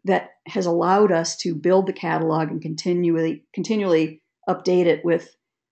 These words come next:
new manufacturers and new, uh, new products and, and new, uh, types of reports. So the intent of the catalog is to acknowledge and reward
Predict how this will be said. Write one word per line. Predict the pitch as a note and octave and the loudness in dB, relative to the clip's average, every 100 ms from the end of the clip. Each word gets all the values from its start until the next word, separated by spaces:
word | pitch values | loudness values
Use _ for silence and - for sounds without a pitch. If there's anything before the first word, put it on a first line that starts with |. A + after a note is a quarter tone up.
| _ _ _ - | _ _ _ 2
new | F#3+ | 4
manufacturers | F#3 E3+ E3 E3 D#3+ - E3+ E3 | 6 4 4 2 2 0 -2 0
and | F3+ E3 | -2 0
new, | E3 E3 E3 E3 F3 - - | 4 4 4 0 -6 -18 -8
uh, | D#3+ D3+ D3+ D#3 _ _ _ _ _ _ _ _ _ _ - - | -6 -4 -6 -10 _ _ _ _ _ _ _ _ _ _ -8 -2
new | G3 | 0
products | G3 F3 E3 D#3+ - | 2 4 4 2 0
and, | E3+ D#3+ E3+ | -2 -2 0
and | E3+ | 2
new, | E3+ E3+ E3 - _ _ _ _ - | 6 6 4 -4 _ _ _ _ -8
uh, | E3 | -8
types | D#3+ F3+ E3+ | -4 -2 -2
of | - | -4
reports. | E3+ D3+ E3+ E3 D#3+ - _ _ _ _ _ _ _ _ _ _ - | -8 0 2 2 0 -8 _ _ _ _ _ _ _ _ _ _ -6
So | A3+ | -2
the | G#3 | 0
intent | G#3+ G#3+ E4+ G4 | 0 4 4 4
of | A#3 | 0
the | A3 | 0
catalog | - B3+ C4+ F#3+ F3 F3 | 0 2 4 4 2 2
is | - F#3 | 0 0
to | - F#3+ | 0 -6
acknowledge | F#3 G3 B3 C4+ C4 | -2 0 4 2 0
and | G3 F#3 | -2 -2
reward | F#3 D#3+ F#3+ A3+ B3 | -2 2 4 6 4